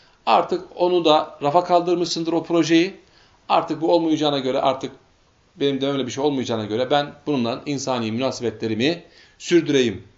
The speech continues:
dersin, tokalaşırsın, kucaklaşırsın gerekirse,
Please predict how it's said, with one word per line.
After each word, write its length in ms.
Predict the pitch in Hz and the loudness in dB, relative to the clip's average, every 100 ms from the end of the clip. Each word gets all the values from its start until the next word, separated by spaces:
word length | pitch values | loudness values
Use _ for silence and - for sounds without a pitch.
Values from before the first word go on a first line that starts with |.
| _ _ _ - | _ _ _ 4
dersin, 480 | 135 135 131 135 135 | 4 4 -2 -2 0
tokalaşırsın, 800 | 151 143 131 - 131 - 131 | 2 2 2 0 -4 -4 -8
kucaklaşırsın 840 | 127 131 131 135 139 131 135 123 135 | -8 -2 0 0 -2 -4 -6 -6 -4
gerekirse, 760 | 131 131 127 127 - 135 135 | -2 -2 -2 -4 0 2 0